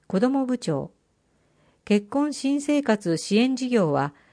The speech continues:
国で定められており、市が独自に年齢対象を拡大する場合、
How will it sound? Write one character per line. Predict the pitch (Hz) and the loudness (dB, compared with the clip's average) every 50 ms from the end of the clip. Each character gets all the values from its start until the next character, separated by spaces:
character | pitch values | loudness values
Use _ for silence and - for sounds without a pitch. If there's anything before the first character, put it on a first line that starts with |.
| _ _ - | _ _ -6
国 | - 214 233 277 | -2 0 2 2
で | 277 285 285 | 4 4 4
定 | 277 - 262 - 277 | 4 2 2 2 2
め | 269 269 | 4 4
ら | 269 262 | 4 4
れ | 233 214 | 2 2
て | 202 - 156 | 2 2 2
お | 156 165 165 | 2 2 2
り、 | 139 123 - _ _ _ _ _ _ _ _ _ | 0 -2 -6 _ _ _ _ _ _ _ _ _
市 | - - - 294 285 | -16 -8 -4 0 2
が | 277 247 233 | 4 4 4
独 | 240 277 277 294 | 4 2 2 2
自 | 277 277 233 | 0 2 2
に | 190 170 156 151 - - _ _ _ _ - | 2 2 0 -2 -4 -10 _ _ _ _ 0
年 | 180 214 240 262 | 2 2 2 4
齢 | 262 294 285 285 | 4 4 4 4
対 | 285 285 277 269 | 4 4 2 2
象 | - - 226 196 175 165 160 | 2 2 2 4 6 6 6
を | 160 | 6
拡 | 160 - 165 - 233 | 4 2 -2 0 2
大 | 214 233 226 226 | 4 4 4 2
す | 220 - 220 | 2 0 0
る | 202 214 | 0 2
場 | 202 202 190 190 185 | 2 2 2 2 2
合、 | 175 | 2